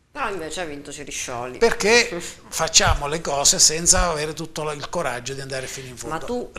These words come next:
Speaker 2: Dopodiché adesso Mar-, eh, Ceriscioli è il candidato di tutti e per essere il candidato di tutti non basta dirlo, bisogna operare in questo senso. E quindi lui deve fare la sintesi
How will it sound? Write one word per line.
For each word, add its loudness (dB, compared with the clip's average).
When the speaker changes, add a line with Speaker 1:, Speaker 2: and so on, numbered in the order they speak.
Speaker 2:
Dopodiché 2
adesso 0
Mar-, -4
eh, -4
Ceriscioli 0
è -2
il 0
candidato -6
di -12
tutti -12
e -10
per -4
essere 6
il 4
candidato -2
di -2
tutti -6
non -10
basta 0
dirlo, -16
bisogna -8
operare -6
in -20
questo -12
senso. -20
E -12
quindi -8
lui -4
deve -2
fare -8
la -2
sintesi 0